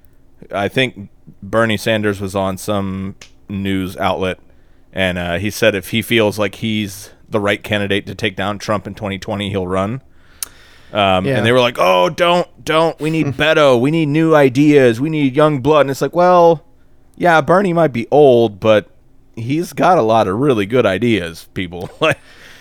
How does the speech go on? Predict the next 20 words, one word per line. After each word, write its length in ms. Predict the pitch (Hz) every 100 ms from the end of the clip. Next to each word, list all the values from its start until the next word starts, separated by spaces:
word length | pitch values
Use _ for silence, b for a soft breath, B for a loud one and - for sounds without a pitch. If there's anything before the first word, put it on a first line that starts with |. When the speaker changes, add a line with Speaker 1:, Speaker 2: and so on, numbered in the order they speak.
| B B -
Speaker 1:
don't 180 | - 175
discount 460 | 170 135 - 127 -
the 80 | 95
guy. 340 | 95 90 87
I 80 | 95
mean, 380 | 110 104 98 104 - -
not 140 | - 156
only 160 | 170 123
that, 280 | 135 131
but, 100 | 90
I 60 | 104
mean, 180 | 107 104
he, 120 | 131
he 280 | - 120 117 - _ _ - -
captivated 800 | - 131 139 - 104 107 98 95
the 120 | 92 101
whole 220 | 117 117
Democratic 680 | 95 113 113 - 113 95 90
base, 300 | 107 120 -
basically, 680 | 104 95 - 85 92 92